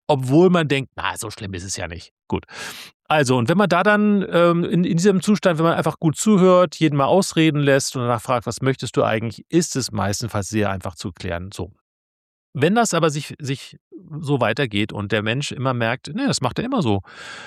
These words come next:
Seit, seit ein, zwei Jahren, äh, behandelt er mich hier so komisch und ich versteh's nicht.“ Und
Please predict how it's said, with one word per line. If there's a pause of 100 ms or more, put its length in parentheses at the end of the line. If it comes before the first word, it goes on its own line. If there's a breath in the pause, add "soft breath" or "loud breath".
Seit, (140)
seit
ein,
zwei
Jahren,
äh,
behandelt
er
mich
hier
so (100)
komisch
und
ich
versteh's
nicht.“
Und